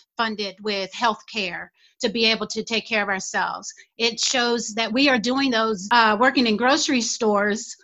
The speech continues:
without insurance, working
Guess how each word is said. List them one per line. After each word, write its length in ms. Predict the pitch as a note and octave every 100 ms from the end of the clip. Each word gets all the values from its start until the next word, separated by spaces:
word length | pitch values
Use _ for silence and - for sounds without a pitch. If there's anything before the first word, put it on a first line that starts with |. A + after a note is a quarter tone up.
| _ _ _ -
without 520 | A#3+ A#3 B3 D#4 D4
insurance, 880 | A#3+ A3+ - G#3 G3+ G3+ G#3 - G#3
working 680 | A#3+ B3+ C4+ A#3+ A3+ G#3+